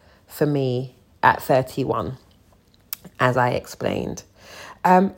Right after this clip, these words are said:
and then, you know, you want a bit more luxury. Like, you know, you aren't gonna go on holiday and rough it in the same way that you did when you were in your twenties.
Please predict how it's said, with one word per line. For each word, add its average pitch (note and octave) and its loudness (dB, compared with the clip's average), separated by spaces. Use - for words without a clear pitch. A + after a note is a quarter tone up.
and C4 8
then, C4 8
you B3 4
know, B3 8
you A#3 4
want C4+ 8
a A#3+ 2
bit A#3+ 8
more G3 8
luxury. F3+ 0
Like, C#3 6
you - 0
know, D#3+ 6
you E3+ 4
aren't G3+ 8
gonna F3 6
go E3 8
on D#3 4
holiday D3+ 6
and D3+ 2
rough D#3+ 2
it B2+ 0
in C#3+ -4
the D3 -4
same C#3 0
way C#3 0
that C3+ -2
you C#3+ -4
did C#3 0
when C3+ 0
you C3+ 0
were C3 0
in C3 0
your B2+ -4
twenties. F3+ -2